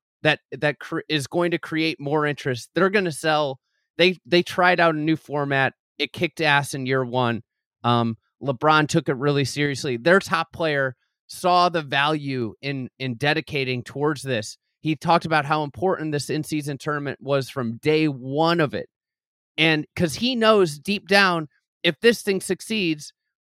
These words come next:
it's gonna sell a huge sponsorship to it, and that money's gonna come back to me. Like, these golfers don't understand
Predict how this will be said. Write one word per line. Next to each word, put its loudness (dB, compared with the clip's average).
it's 2
gonna 2
sell 0
a -2
huge 2
sponsorship 0
to -2
it, -2
and 0
that 6
money's 2
gonna 4
come -2
back 0
to -8
me. -4
Like, -2
these -2
golfers 2
don't 4
understand 0